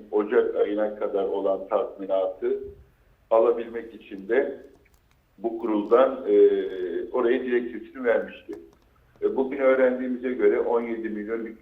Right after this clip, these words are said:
yüz kırk bin lira fesih tazminatı ödemesine karar verilmiş. Şimdi şöyle bir şey diyelim, bakın, e, bu Abdullah Avcı bunu sonuna kadar, daha doğrusu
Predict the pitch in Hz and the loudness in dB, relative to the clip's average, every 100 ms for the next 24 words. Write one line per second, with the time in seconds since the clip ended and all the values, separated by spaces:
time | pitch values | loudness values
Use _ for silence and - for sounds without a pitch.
0 | _ - 127 - - 98 - 107 117 - | _ -12 -12 -12 -12 -8 -2 0 0 -2
1 | 110 - 123 - 110 104 101 101 92 110 | -8 -6 -8 0 4 4 2 -2 -2 0
2 | 139 107 104 98 - 131 139 127 110 104 | -2 -2 -2 -4 -6 -8 -4 2 4 4
3 | 107 104 - - - - - _ _ _ | 2 -6 -10 -16 -20 -20 -20 _ _ _
4 | _ _ - 160 196 185 - - 202 - | _ _ -14 -2 2 2 0 -2 -2 -2
5 | - - - 127 - - - _ _ _ | -4 -6 -4 -4 -4 -10 -14 _ _ _
6 | _ 101 107 110 107 - 143 151 120 101 | _ 0 2 2 0 -2 0 2 2 0
7 | - - 120 - 143 143 139 139 - 143 | -6 0 0 0 6 8 8 6 -6 -12
8 | 143 151 147 147 - - - - - - | -8 -6 -2 -2 -2 -4 -4 -4 -6 -14
9 | - 113 147 143 - | -2 2 2 0 -6